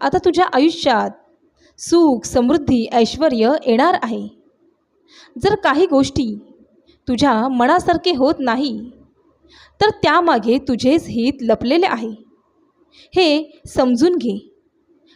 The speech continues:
कारण तू ज्या गोष्टीची आस लावत आहेस, ते तुला मिळत नाही, कारण त्यामागे तुझेच हित लपलेले आहे. जर ते तुला मिळाले,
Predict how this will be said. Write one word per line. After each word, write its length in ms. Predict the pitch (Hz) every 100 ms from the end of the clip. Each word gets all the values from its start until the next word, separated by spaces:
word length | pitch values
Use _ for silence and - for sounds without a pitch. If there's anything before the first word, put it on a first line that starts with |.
| _ -
कारण 400 | 220 262 220 247 - _ _ _ -
तू 80 | 392
ज्या 200 | 392 392
गोष्टीची 680 | 285 262 - 370 359 247 247 -
आस 280 | 254 349 262
लावत 320 | 233 220 359
आहेस, 420 | - 226 208 202 - - _ _ _ _ _ - _ -
ते 80 | 403
तुला 160 | 381
मिळत 360 | 415 277 285 330
नाही, 240 | 285 226 226 208 - _ _ _ _ _ -
कारण 320 | 220 220 240 254 _ _ _ _ -
त्यामागे 520 | 294 320 254 214 233
तुझेच 500 | 233 226 247 339 -
हित 260 | 220 233 277
लपलेले 440 | 240 220 240 311 403
आहे. 360 | 262 214 214 - _ _ _ _ _ _ _ _ _ 247
जर 180 | 220 339 427 -
ते 100 | 320
तुला 280 | 320 262 294
मिळाले, 640 | 240 240 320 208 202